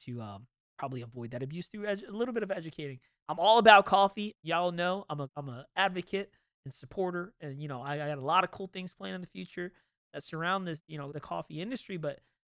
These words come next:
man, there's something about the fuels, though. I just, I can't get behind it. And it maybe, maybe someone can view me as a hypocrite or something like that because it kinda is the same thing. Maybe not to the same degree, but I don't know.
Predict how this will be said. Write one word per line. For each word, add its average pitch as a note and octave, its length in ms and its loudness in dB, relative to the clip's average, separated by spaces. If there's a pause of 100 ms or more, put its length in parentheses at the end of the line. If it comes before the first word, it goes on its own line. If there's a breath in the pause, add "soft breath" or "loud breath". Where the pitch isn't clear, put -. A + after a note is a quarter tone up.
(160)
man, F#3 460 -4 (520)
there's E3 200 -2
something A#3+ 320 0
about G#3+ 260 6
the E3 60 -8
fuels, A3+ 460 0
though. C#3 260 -2 (180)
I D3+ 60 -6
just, D#3+ 220 -4
I D3+ 100 0
can't G#3+ 400 0
get G3+ 220 2
behind F3+ 440 2
it. B2+ 220 -6
And D3+ 140 -4
it D3+ 100 -6
maybe, G3 400 0
maybe F#3+ 340 -4
someone F#3 300 -10
can E3+ 200 -10
view F3+ 180 -6
me F3 140 -6
as D#3+ 140 -4
a C3+ 40 -6
hypocrite F3+ 680 -4
or C#3+ 220 -2 (640 soft breath)
something F#3 260 -2
like D#3+ 220 -6
that F3+ 260 2
because D3+ 320 -10
it D3+ 100 -14 (160)
kinda E3 320 -2
is G3 180 -2
the G3+ 80 -12
same G3 300 -8
thing. G3 320 -8
Maybe D#3+ 220 -6
not D#3+ 240 -6
to D3+ 80 -14
the D#3 100 -10
same E3 260 -10
degree, D#3 380 -8
but E3+ 240 -10 (500)
I A3 140 8
don't C#3 160 0
know. C3 240 -6